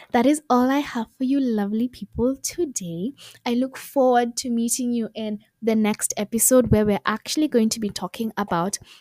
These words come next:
goal setting, um, and, you know,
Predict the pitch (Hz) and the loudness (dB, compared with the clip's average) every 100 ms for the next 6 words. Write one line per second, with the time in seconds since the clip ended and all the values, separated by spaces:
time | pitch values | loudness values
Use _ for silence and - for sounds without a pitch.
0 | _ 220 202 196 208 208 247 254 294 302 | _ -2 4 4 4 2 0 0 0 -2
1 | 381 - _ _ _ _ _ - - 254 | -2 -8 _ _ _ _ _ -14 -12 -12
2 | - - 220 214 214 - 208 208 202 202 | -6 0 2 4 2 -2 -4 -2 -2 -4
3 | 220 220 190 | -2 -2 -2